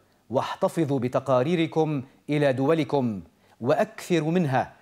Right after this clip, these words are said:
لأنها في نهاياتها ستصل إلى موقع ويكيليكس. لبنان الخارج من شائعة احتفى اليوم بجنوده الأحياء والشهداء،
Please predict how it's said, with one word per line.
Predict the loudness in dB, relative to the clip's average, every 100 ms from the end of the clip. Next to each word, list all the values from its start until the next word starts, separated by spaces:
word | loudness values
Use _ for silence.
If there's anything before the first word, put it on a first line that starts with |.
| _ _
لأنها | 0 2 2 2 2
في | 0 -2
نهاياتها | -2 0 2 2 2 2 2 0 -2 -20 -8
ستصل | -6 -2 -2 0
إلى | 0 2 2
موقع | 2 0 2 2 2 -2 -12
ويكيليكس. | -4 -2 -2 -4 -6 -12 -12 -16 _ _ _ _ _ -20 -20 -20 -20 -20 -10 0
لبنان | 2 4 4 4 2
الخارج | 2 0 2 2 4 0 -2
من | -4
شائعة | 0 0 2 2 2 -2 -10 -6
احتفى | -2 -2 0
اليوم | 0 2 2 2
بجنوده | 0 -4 -2 -2 0 0 0
الأحياء | 0 -2 0 2 2 0
والشهداء، | -4 -4 0 2 2 0 -2